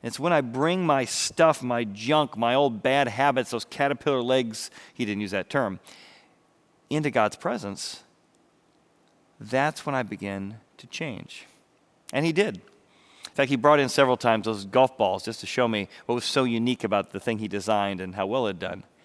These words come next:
He said, "You know, this has been my success. I've lived for this. But now I'm gonna start living for God."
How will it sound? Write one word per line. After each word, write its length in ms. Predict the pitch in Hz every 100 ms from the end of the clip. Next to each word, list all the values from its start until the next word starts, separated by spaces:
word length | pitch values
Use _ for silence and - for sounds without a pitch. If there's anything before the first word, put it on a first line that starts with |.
| - - - - -
He 80 | -
said, 160 | 127 123
"You 100 | 135
know, 140 | 131
this 200 | 120 156
has 80 | 127
been 180 | 123 123
my 140 | 110
success. 600 | 104 - - 113 101 95
I've 180 | 117 110
lived 400 | 117 135 151 123
for 240 | - 110
this. 520 | 101 104 92 - - - _ _ _ _ _ _ _ _ _ _ _ -
But 100 | -
now 100 | 143
I'm 60 | 160
gonna 100 | 117
start 220 | 117 113
living 180 | 104 98
for 100 | 95
God." 300 | 98 98